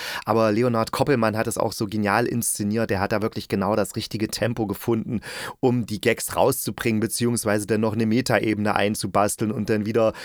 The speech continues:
eine Parallelgeschichte und dann drei verschiedene Versionen ein und derselben Szene, wo man dann in der vierten Version zurückspult,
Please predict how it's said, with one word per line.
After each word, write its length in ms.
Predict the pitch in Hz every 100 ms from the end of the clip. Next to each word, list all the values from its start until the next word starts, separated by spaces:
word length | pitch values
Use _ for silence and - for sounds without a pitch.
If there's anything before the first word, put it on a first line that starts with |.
| - -
eine 60 | 120
Parallelgeschichte 1040 | 113 113 113 120 131 113 - 120 104 123
und 180 | 120 113
dann 160 | 110 110
drei 280 | - 101 123
verschiedene 540 | 120 - 123 120 110
Versionen 540 | 107 107 95 113 123
ein 220 | 117 107 113
und 140 | 107
derselben 380 | 110 98 113 113
Szene, 480 | - 123 127 120 104
wo 80 |
man 160 | 107 107
dann 200 | 107 110
in 140 | -
der 140 | 110 107
vierten 340 | 127 123 107
Version 340 | 104 104 110 113
zurückspult, 720 | 95 123 - - 127 123